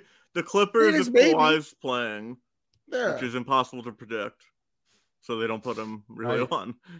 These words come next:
Speaker 3: Yeah, so I, I think overall, like, the Lakers are a team this year, and we'll get into it a little bit, but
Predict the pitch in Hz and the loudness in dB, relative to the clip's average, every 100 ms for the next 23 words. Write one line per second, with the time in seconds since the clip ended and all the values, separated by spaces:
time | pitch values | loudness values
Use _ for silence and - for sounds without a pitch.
0 | _ _ _ _ _ _ 147 151 120 110 | _ _ _ _ _ _ -2 0 0 -2
1 | - 233 226 220 220 208 214 196 - 233 | 0 2 4 2 0 -2 0 -2 2 2
2 | 220 214 - 208 220 175 170 160 156 151 | 2 -2 -8 -2 0 0 2 4 4 2
3 | 143 - _ 139 135 131 - - _ _ | 0 -8 _ 0 2 2 -4 -20 _ _
4 | _ 165 165 196 202 208 175 175 156 - | _ -2 2 2 2 0 2 2 0 -2
5 | 165 165 151 139 143 180 165 113 123 127 | 0 0 0 -2 -2 -2 -2 -2 -4 -6
6 | 123 117 120 120 113 - 120 120 117 123 | -6 -6 -6 -8 -10 -12 -12 -8 -4 -4
7 | 120 - 113 117 | -4 -4 -4 -6